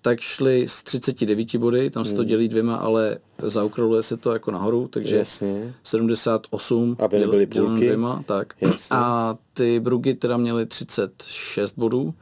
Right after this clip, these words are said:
Speaker 2: Mhm.
Speaker 1: takže místo pětibodového náskoku měli jenom tříbodovej, ale tu skupinu o titul už teda už nezvládli.
Speaker 2: Jasně.
Speaker 1: I když, když se vrátím k tomu derby, tak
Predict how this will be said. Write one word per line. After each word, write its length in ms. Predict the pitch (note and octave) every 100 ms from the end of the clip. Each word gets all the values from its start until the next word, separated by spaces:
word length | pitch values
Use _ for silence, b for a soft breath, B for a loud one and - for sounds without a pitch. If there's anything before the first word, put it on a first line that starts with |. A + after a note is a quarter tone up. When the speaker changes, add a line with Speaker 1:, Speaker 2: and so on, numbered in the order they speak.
| -
Speaker 2:
Mhm. 380 | G2+ G2 G2
Speaker 1:
takže 420 | F#2 A2+ A#2 B2+ A#2+
místo 320 | B2 - C3+
pětibodového 680 | B2+ A#2 A#2+ A#2+ A#2+ A#2+
náskoku 460 | B2 A#2 - A#2 B2
měli 240 | A#2+ A#2
jenom 180 | B2 B2
tříbodovej, 640 | A2+ A#2 A2+ A#2 B2 B2+ A#2+
ale 180 | A#2 A2+
tu 200 | B2+ A#2
skupinu 440 | - A#2+ A#2+ A#2+
o 60 | A#2
titul 300 | A#2 A#2+ A#2+
už 100 | -
teda 160 | A#2+
už 320 | A#2+ A2+ - -
nezvládli. 600 | G#2 F#2+ A2 A2 A#2 C3 - B B -
Speaker 2:
Jasně. 380 | A#2 - G2
Speaker 1:
I 80 | F#2
když, 340 | D3+ D#3 D3+ -
když 160 | B2+ A#2+
se 80 |
vrátím 340 | C3 B2+ B2+ C3
k 60 |
tomu 180 | B2+ B2
derby, 400 | G2+ G#2+ A#2 B2+ - b b b b
tak 440 | B2 A#2+ A#2 -